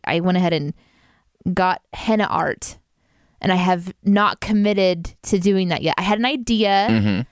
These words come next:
Speaker 1: to do some henna, which if you don't know what that is, look it up. It's fun.
Speaker 2: It's, it's like a temporary tattoo.
Speaker 1: It, it dyes
Speaker 2: It's
Speaker 1: your
Speaker 2: like an
Speaker 1: skin
Speaker 2: ink. Yeah, it's like an
Speaker 1: temporarily.
Speaker 2: ink that, that temporarily dyes your skin.
Speaker 1: Yeah.
Speaker 2: When you say temporarily,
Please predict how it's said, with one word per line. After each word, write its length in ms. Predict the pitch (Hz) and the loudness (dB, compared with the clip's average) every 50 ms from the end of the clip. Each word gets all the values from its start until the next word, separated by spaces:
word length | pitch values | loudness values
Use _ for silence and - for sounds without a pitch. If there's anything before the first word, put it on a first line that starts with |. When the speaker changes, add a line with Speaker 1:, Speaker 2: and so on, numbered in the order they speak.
| _ _ _ - | _ _ _ -2
Speaker 1:
to 140 | - 208 | 0 0
do 340 | 185 175 190 202 208 208 214 | 0 0 0 0 2 2 0
some 180 | 196 - 226 233 | 0 0 0 -2
henna, 360 | 220 214 233 220 196 175 170 | 0 0 0 0 2 2 0
which 160 | 180 185 - 214 | 0 0 0 -2
if 80 | 190 | 0
you 60 | 208 | 0
don't 160 | 202 202 196 185 | 0 0 0 0
know 80 | 196 | 0
what 100 | 196 190 | 0 0
that 160 | - 190 185 | 0 0 2
is, 440 | 180 175 170 170 175 - - - - _ _ _ _ _ | 2 2 2 0 -2 -4 -8 -12 -16 _ _ _ _ _
look 200 | 190 190 185 - | 0 0 2 2
it 60 | 185 | 0
up. 220 | 180 170 170 - - | 0 0 -2 -4 -6
It's 200 | - - - - | -12 -12 -10 -6
fun. 380 | - - 185 170 160 185 180 - _ _ _ - | -2 0 0 0 0 -2 -4 -6 _ _ _ -4
Speaker 2:
It's, 180 | 226 220 - 226 | -2 -2 -2 -2
it's 240 | - 247 233 - | 0 0 0 0
like 160 | 302 294 - 226 | 0 0 0 -2
a 40 | |
temporary 500 | 185 - 190 175 - 156 135 127 117 107 | 0 0 0 0 2 2 2 2 2 0
tattoo. 600 | - - 104 95 - - - 92 78 65 58 - - - - 220 - | -2 -2 -2 -2 -2 -2 -2 -2 -2 -2 -4 -6 -10 -10 -12 -6 -6
Speaker 1:
It, 160 | 277 247 - - | -6 -6 -4 -2
it 340 | 269 247 180 - - 208 208 | -2 -4 -4 -4 -6 -2 0
dyes 360 | 240 233 240 254 254 262 220 | 2 2 2 0 0 -2 -2
Speaker 2:
It's 80 | - 233 | -2 0
Speaker 1:
your 60 | 233 | -2
Speaker 2:
like 100 | - 175 | 0 -2
an 60 | 165 | -2
Speaker 1:
skin 520 | - - - 247 233 214 180 160 151 160 165 | -2 0 0 2 2 2 0 -2 -4 -4 -6
Speaker 2:
ink. 100 | 156 - | -6 -2
Yeah, 120 | - - 226 | -2 0 0
it's 140 | 214 208 214 | 0 0 0
like 80 | 196 190 | 0 0
an 40 | 180 | 0
Speaker 1:
temporarily. 360 | 175 160 160 147 120 120 98 | 0 0 -2 -2 -2 -2 -2
Speaker 2:
ink 240 | - - - 175 - | -4 -6 -8 -6 -2
that, 260 | 101 104 - - 92 | -2 -2 -2 -2 -2
that 200 | 104 95 - - | -2 -2 -2 -2
temporarily 840 | - 120 110 110 107 104 101 98 98 95 92 92 92 90 87 87 82 | -4 -4 -2 0 0 0 0 0 0 0 0 0 0 0 -2 -2 -4
dyes 360 | - - - 87 87 90 - | -6 -4 -4 -2 -2 -2 -4
your 80 | 82 78 | -4 -6
skin. 460 | - - - 90 78 67 65 69 - - | -6 -6 -4 -4 -4 -4 -4 -6 -6 -2
Speaker 1:
Yeah. 320 | 220 220 202 175 143 147 175 | 0 2 2 4 4 2 2
Speaker 2:
When 120 | 180 190 | 2 2
you 80 | 196 185 | 0 0
say 160 | - 202 185 | 0 -2 -2
temporarily, 840 | - - 160 139 - 117 113 110 107 107 101 101 98 95 87 - | -2 -4 -4 -2 -2 -2 0 0 0 0 0 0 0 -2 -2 -4